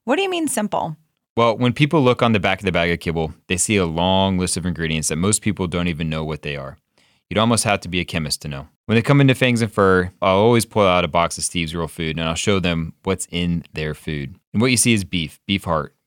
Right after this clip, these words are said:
Speaker 2: beef liver, beef kidney, raw goat's milk, broccoli, real food. And Mozzie likes it too, so I'm a big fan of Steve's.
Speaker 1: I know, Anthony, and I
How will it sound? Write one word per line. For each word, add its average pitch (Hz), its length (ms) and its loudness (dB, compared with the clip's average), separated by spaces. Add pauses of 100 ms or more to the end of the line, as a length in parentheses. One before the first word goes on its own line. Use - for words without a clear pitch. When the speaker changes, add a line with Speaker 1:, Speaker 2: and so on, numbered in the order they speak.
Speaker 2:
beef 95 220 -4
liver, 73 380 -6 (280)
beef 95 200 -4
kidney, 78 440 -4 (140)
raw 98 160 4
goat's 90 320 -4
milk, 73 300 -8 (120)
broccoli, 85 520 -2 (100)
real 87 540 0
food. 73 380 -8 (200)
And 95 80 0
Mozzie 123 240 2
likes 120 220 2
it 104 80 -4
too, 82 260 0 (100)
so - 140 -4
I'm 101 140 4
a 104 60 4
big 104 240 0
fan 110 180 0
of 101 80 -4
Steve's. - 400 -6
Speaker 1:
I 196 120 2
know, 214 140 6
Anthony, 196 480 0
and 185 280 -4
I 175 340 -2